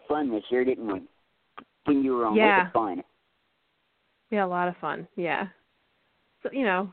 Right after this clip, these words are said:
Speaker 2: it's fellow, uh, fellow nerd drummer talk. You can't go wrong with that, right?
Speaker 1: Right, <laughs> exactly. And I remember,
Speaker 2: <laughs>
Speaker 1: um, I think we played your song. Uh, I think we played your song, uh, "Let It Burn."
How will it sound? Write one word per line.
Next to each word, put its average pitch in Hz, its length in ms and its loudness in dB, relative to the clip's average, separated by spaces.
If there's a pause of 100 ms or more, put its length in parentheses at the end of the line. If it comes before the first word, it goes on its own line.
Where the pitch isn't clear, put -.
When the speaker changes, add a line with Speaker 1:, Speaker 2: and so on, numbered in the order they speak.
Speaker 2:
it's 226 120 -14 (400)
fellow, 202 440 4
uh, 185 320 6 (580)
fellow 196 240 0
nerd 190 240 0
drummer 175 260 -2
talk. 160 320 -2
You - 160 -16
can't 190 160 -4
go 180 120 -2
wrong 165 160 -6
with 165 120 -8
that, 147 200 -4
right? 175 200 -4 (1300)
Speaker 1:
Right, - 200 -2
<laughs> - 300 -4
exactly. - 240 -10 (440)
And 170 140 0
I 165 160 2
remember, 185 540 4
Speaker 2:
<laughs> - 0 -
Speaker 1:
um, 139 280 0
I 151 80 0
think 180 180 -4
we 185 180 -4
played 175 220 2
your 151 180 -12
song. 139 220 -2 (1500)
Uh, 151 140 4 (640)
I - 100 0
think 370 160 -4
we 185 80 4
played 175 240 2
your 170 180 -10
song, 151 280 -4 (720)
uh, 156 80 6
"Let 147 200 2
It - 120 -4
Burn." 165 340 -2